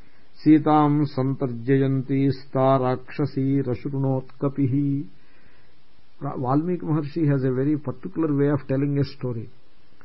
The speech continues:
He takes a character up to a point and then totally leaves that character there. And he picks up that character again after a long time.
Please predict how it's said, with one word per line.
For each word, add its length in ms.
He 80
takes 380
a 120
character 440
up 140
to 140
a 60
point 500
and 260
then 220
totally 420
leaves 300
that 160
character 420
there. 180
And 180
he 180
picks 400
up 160
that 220
character 380
again 560
after 380
a 60
long 380
time. 300